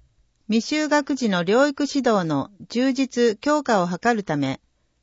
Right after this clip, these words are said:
子ども発達支援センター五件分室を新たに開設します。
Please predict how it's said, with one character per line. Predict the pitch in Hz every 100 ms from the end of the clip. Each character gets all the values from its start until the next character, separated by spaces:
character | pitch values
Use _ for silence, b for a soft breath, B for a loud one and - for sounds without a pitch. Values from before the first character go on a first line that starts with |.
| _ -
子 | 220
ど | 277
も | 277 269
発 | 254 -
達 | 277 269 269
支 | 269
援 | 277 277
セ | 269 247
ン | 220
タ | 165 156 131
ー | - _
五 | 185 190
件 | 277 277
分 | 285 277
室 | 247 - 170
を | 160 -
新 | 208 277 269
た | 185
に | 151
開 | - 196
設 | 208 214 196
し | -
ま | 165 147
す。 | - -